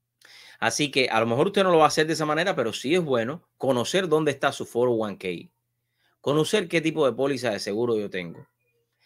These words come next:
Y eso lo pueden hacer a través del número de teléfono de Damián. Llámenlo, hablen con él. Eh, él les va a explicar con mucha,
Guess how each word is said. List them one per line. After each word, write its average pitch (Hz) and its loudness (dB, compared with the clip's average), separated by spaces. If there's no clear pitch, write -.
Y 127 6
eso 143 2
lo 139 2
pueden 139 2
hacer 156 0
a 156 2
través 123 0
del 123 -2
número 143 0
de 139 -2
teléfono 151 -2
de 143 0
Damián. 143 -2
Llámenlo, 131 2
hablen 156 4
con 156 4
él. 185 0
Eh, 95 -4
él 123 4
les 147 6
va 160 6
a - 8
explicar 139 2
con 110 -2
mucha, 127 0